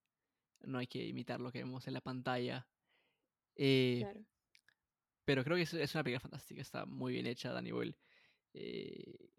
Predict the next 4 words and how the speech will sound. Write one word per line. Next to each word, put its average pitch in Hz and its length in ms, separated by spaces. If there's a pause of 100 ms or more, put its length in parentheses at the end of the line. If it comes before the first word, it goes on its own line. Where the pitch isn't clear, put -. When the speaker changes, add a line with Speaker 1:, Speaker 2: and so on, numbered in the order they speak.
(200)
Speaker 1:
creó 135 560
esta - 600 (500)
maquinaria, 127 760
este, 52 800